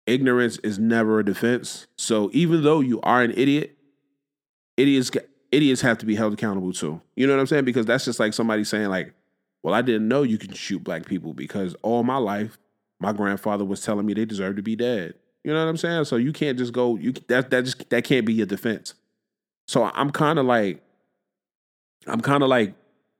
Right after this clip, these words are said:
back and forth with it because I, I, one, I don't wanna see his life stripped away from him. I don't wanna see him, like, you know, in a prison cell. You know what I'm saying? But that was rape. It was kinda rape.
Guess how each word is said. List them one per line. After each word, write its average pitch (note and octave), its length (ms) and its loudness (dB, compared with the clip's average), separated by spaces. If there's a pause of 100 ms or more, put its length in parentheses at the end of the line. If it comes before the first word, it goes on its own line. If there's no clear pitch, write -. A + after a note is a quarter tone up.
back B2+ 200 2
and G#2 100 -4
forth A#2 300 0
with C3 140 2
it C#3 220 0 (360)
because A2 440 -2
I, A2 300 0 (160)
I, G#2+ 60 0
one, B2+ 500 2
I G#2 100 -2
don't A2+ 260 2
wanna A2 160 2
see A2 160 -2
his G#2+ 160 -4
life G#2+ 180 2
stripped G2+ 240 -4
away G#2 180 2
from G#2 220 -4
him. G#2 100 -2
I F#2 80 -4
don't G#2 180 -2
wanna G#2 180 -2
see G#2+ 220 -4
him, G2+ 380 -4 (520)
like, F#2 320 -2
you C3+ 100 0
know, G#2+ 380 -4 (240)
in B2+ 100 2
a A#2+ 80 0
prison A2 300 0
cell. F2+ 340 -8 (540)
You A2+ 100 -2
know A2+ 60 0
what A2+ 80 0
I'm A2 80 -2
saying? A#2 280 -2
But A2 200 -8
that D3+ 160 0
was A2+ 220 2
rape. E2+ 260 -4 (1900)
It E3+ 60 -6
was F3+ 140 -2
kinda G#3+ 220 2
rape. G3 300 2